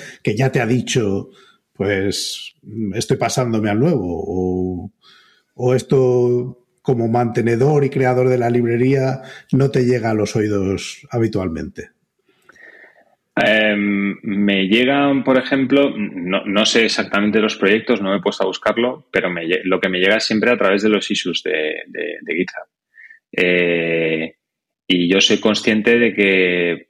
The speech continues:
Speaker 2: por ejemplo, el otro día me escribió, no, también por, no solo por GitHub, también me llega, pues, por, por redes sociales. El otro día me escribió un, un,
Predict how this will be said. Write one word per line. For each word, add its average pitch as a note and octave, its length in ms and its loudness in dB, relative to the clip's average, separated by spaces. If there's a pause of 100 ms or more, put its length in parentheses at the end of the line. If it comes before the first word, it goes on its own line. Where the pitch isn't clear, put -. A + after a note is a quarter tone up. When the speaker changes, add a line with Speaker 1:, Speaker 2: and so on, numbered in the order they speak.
Speaker 2:
por F2+ 140 0
ejemplo, G#2+ 720 0
el F#2 180 -2
otro G2+ 220 2
día A2 160 4
me A2 80 -2
escribió, G#2+ 480 0
no, - 320 -6 (240)
también G2+ 240 0
por, A#2 140 0 (280)
no G#2+ 220 0
solo A#2 180 0
por G2+ 140 0
GitHub, B2 360 -2
también F#2 260 0
me G#2 120 4
llega, A2 260 2
pues, G#2 240 -2
por, F2+ 280 -6
por F#2 140 -2
redes G#2+ 140 2
sociales. A2 420 -4 (840)
El - 180 -10
otro F2+ 200 0
día F#2+ 140 2
me G2+ 60 0
escribió G2 480 2
un, F#2 480 -4
un, F2+ 1200 -8